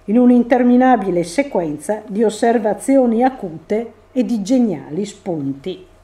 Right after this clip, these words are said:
creativi. Altra opera incompiuta di Leonardo è l'affollata tavola dedicata all'adorazione dei magi, che si può ammirare presso la Galleria degli Uffizi di Firenze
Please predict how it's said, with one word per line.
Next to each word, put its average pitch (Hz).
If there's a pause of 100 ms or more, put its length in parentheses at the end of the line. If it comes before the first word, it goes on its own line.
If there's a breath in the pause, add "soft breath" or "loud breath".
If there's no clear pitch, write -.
(300)
creativi. 143 (1800 loud breath)
Altra 302
opera 220
incompiuta 202
di 185
Leonardo 240
è 233
l'affollata 233
tavola 220
dedicata 208
all'adorazione 196
dei 180
magi, 170 (420 soft breath)
che 247
si 254
può -
ammirare 233
presso 214
la 170
Galleria 185
degli 170
Uffizi 202
di 170
Firenze 202